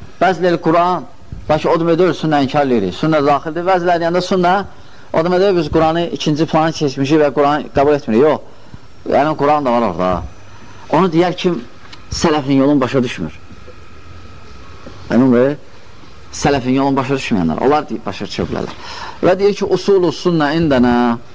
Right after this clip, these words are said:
yəni sünnənin qaydası, usulu, əsasları bizdə, yəni belədir. Və başlayır indi Şeyx şərh eləməyə. Və ən birinci məsələni gətirir, Ət-təməssüku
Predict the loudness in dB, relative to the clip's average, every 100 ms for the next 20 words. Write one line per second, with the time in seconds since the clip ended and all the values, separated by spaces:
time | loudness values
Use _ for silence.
0 | -18 -18 -18 -18 -18 -18 -18 -16 -16 -16
1 | -18 -12 0 2 2 0 0 0 2 4
2 | 2 2 2 2 0 0 0 0 2 4
3 | 4 4 0 -4 -4 0 2 4 4 0
4 | -4 -16 -18 -18 -16 0 0 0 2 2
5 | 2 0 -6 -16 -18 -16 -14 -14 -6 0
6 | 2 2 2 2 0 -4 -12 -16 -16 -16
7 | -16 -18 -18 -16 -2 -2 0 -2 0 0
8 | 0 -4 -16 -8 -4 -2 -4 -8 -14 -16
9 | -16 -16 -18 -16 -16 -16 -6 -4 -2 0
10 | 0 0 2 0 -2 -10 -16 -16 -18 -12
11 | -2 0 2 4 4 4 2 0 2 2
12 | 2 2 -4 -18 -18 -18 -18 -4 -2 2
13 | 4 4 0 -16 -18 -18 -18 -4 -2 0
14 | 2 2 0 -4 2 2